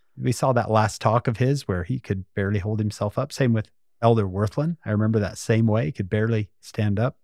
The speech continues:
And to his credit, President Nelson doesn't seem to ever, he's ever going to go <laughs> infirm. But we're watching him give his life as a servant.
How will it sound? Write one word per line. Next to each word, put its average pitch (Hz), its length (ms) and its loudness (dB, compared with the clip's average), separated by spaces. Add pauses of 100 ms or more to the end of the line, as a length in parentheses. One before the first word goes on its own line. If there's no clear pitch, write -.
(280)
And 104 440 2 (100)
to 139 100 6
his 107 160 4
credit, 143 420 4
President 110 320 0
Nelson 113 320 2
doesn't 104 280 0
seem 110 240 0
to 98 200 -2
ever, 107 340 2
he's 104 200 0
ever 113 260 2
going 92 280 0
to 92 160 -6 (200)
go 110 240 4
<laughs> 104 80 2
infirm. 101 560 0
But - 840 -6
we're 120 160 8
watching 117 320 6
him 123 420 4
give 101 220 -2
his 123 180 -6
life 123 500 -4 (280)
as 104 260 -6
a 110 60 0
servant. 101 540 -2